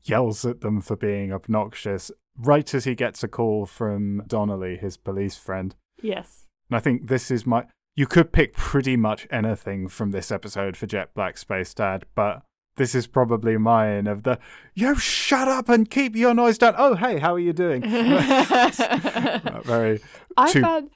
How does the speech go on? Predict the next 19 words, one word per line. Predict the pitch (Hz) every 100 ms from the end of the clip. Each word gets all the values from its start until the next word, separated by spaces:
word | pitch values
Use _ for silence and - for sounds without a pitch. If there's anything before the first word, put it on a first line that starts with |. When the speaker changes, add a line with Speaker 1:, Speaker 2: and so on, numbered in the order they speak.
| _ -
Speaker 2:
I |
mean, | 220 226
well, | 214 208
we'll | 214 220
get, | 208 -
we'll | 269 320
get | 262 226
around | 196 190
to |
it | 185
later, | 185 180 170
but | 202
I | - 254
found | 285 269 254
it | - _ -
hard | 226 202 202
to | 196
pick | - 170
a, | -